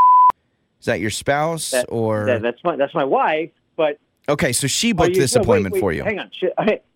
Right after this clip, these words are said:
Speaker 2: should you be calling her? Is that for Natalie or is this for?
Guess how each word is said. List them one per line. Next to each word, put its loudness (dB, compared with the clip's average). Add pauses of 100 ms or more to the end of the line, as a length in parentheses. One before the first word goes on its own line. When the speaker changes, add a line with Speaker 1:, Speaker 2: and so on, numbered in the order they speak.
Speaker 2:
should -4
you 0
be 2
calling -4
her? 0
Is -2
that 2 (160)
for 0
Natalie 0
or 2
is -4
this -12 (100)
for? 0